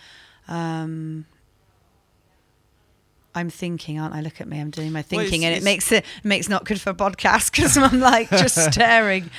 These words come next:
Speaker 2: Hand on chin.
Speaker 1: Yeah.
Speaker 2: Thoughtful hand on chin.
Speaker 1: <laughs>
Speaker 2: Well, we've actually probably gotta go. 'Cause
Speaker 1: Oh,
Speaker 2: it's,
Speaker 1: yikes.
Speaker 2: 'cause it's, uh, quarter past twelve.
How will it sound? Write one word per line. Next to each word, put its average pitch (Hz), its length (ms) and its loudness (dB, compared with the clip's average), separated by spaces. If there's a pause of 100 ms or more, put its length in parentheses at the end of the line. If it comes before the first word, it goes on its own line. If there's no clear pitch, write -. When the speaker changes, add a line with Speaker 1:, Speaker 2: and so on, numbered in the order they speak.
(320)
Speaker 2:
Hand 107 240 -8
on 101 100 -10
chin. 107 260 -12
Speaker 1:
Yeah. 208 460 6
Speaker 2:
Thoughtful 285 440 2
hand 349 220 4
on 330 180 2
chin. - 340 -8
Speaker 1:
<laughs> - 20 -12
Speaker 2:
Well, 151 220 2 (100)
we've 139 180 -6
actually 151 360 -4
probably 110 260 -8
gotta 98 160 -6
go. 107 320 -4 (240)
'Cause 370 180 -2
Speaker 1:
Oh, 339 40 0
Speaker 2:
it's, 302 80 -4
Speaker 1:
yikes. 311 560 -2
Speaker 2:
'cause 110 100 -8
it's, 101 260 -12
uh, 107 220 -6 (120)
quarter 117 260 -10
past 104 200 -12
twelve. 110 320 -8